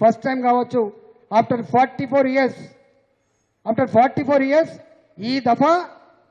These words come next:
పదిహేడు పార్లమెంట్ సీట్లుంటే ఎనిమిది సీట్లు గెలుచుకోవడమే కాకుండా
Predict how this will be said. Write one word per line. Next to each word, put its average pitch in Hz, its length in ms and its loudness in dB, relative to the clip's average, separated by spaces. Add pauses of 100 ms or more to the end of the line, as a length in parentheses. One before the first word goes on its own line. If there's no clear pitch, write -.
పదిహేడు 294 480 4
పార్లమెంట్ 285 500 0
సీట్లుంటే 262 800 -2 (520)
ఎనిమిది 269 420 -2
సీట్లు 311 320 -6
గెలుచుకోవడమే 269 500 0
కాకుండా 240 500 0